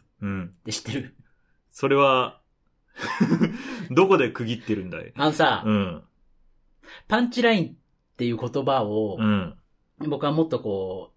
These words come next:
Speaker 2: 意識して、
Speaker 1: うん。
Speaker 2: これからやっていきたいなって、
Speaker 1: ほう。
Speaker 2: 思ったんだけど、
Speaker 1: うん。
Speaker 2: 僕の元々の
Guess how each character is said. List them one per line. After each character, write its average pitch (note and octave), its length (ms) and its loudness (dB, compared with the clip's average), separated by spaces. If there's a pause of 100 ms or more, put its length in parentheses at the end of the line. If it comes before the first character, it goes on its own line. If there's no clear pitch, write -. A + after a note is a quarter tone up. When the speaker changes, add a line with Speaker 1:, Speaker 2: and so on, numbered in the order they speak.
Speaker 2:
意 A3 100 2
識 - 320 -6
し - 120 -14
て、 G#2 460 -6
Speaker 1:
う G#2 80 -2
ん。 F#2+ 300 -4 (100)
Speaker 2:
こ B2+ 160 -2
れ A#2+ 100 -2
か A#2+ 140 -4
ら A#2 80 -2
や A#2 140 -2
っ - 80 -18
て - 120 -8
い A2 80 -6
き - 80 -20
た A#2+ 140 -2
い G2 80 -4
な F#2 140 -8
っ - 80 -20 (220)
て、 G2 500 -6
Speaker 1:
ほ B2 460 2
う。 - 20 -20 (260)
Speaker 2:
思 B2+ 220 -2
っ C3+ 100 -14
た G#2 200 -8
ん F#2 80 -12
だ E2 100 -16
け F2+ 120 -14
ど、 F#2+ 300 -8
Speaker 1:
う G#2+ 60 -2
ん。 G2 320 -2 (1300)
Speaker 2:
僕 F3 380 2
の A#3 360 2 (960)
元 F#3 380 -2
々 A#3 340 0
の A3 400 0